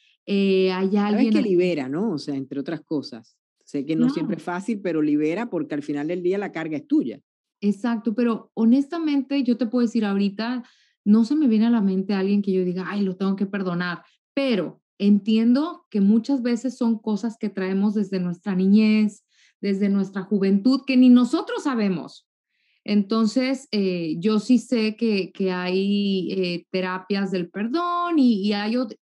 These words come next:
Speaker 1: que es un tema muy profundo
Speaker 2: Claro.
Speaker 1: que todavía desconozco, pero que claro que me encantaría trabajar. Y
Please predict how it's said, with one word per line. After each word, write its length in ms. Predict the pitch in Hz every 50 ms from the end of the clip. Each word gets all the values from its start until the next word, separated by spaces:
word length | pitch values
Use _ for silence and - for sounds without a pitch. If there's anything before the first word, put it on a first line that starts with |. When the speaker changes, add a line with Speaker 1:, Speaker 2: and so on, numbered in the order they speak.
| _ _ -
Speaker 1:
que 80 | 247
es 100 | 254 -
un 160 | 311 330 311
tema 240 | 320 285 269 277 269
muy 160 | 269 262 254
profundo 840 | - - 240 240 202 - 247 247 247 247 240 262 - - 381 - _ _ _ _ _ _ -
Speaker 2:
Claro. 280 | - - 311 269 240
Speaker 1:
que 40 | 202
todavía 600 | 190 - 247 240 247 254 269 254 262 262 262 262
desconozco, 1120 | 254 262 254 254 - _ 233 220 220 220 240 254 262 - - _ - 311 370 453 494 - _ _ _ _ _ _ _ _ -
pero 320 | 233 226 220 220 220 214
que 220 | - 220 202 196
claro 380 | - - 233 233 233 240 254 247
que 80 | 285 269
me 100 | 240 226
encantaría 640 | 208 190 202 190 180 180 190 180 190 190 185 185
trabajar. 540 | 190 190 185 180 175 - - 156 151 - - _ _
Y 300 | - 208 214 208 208 196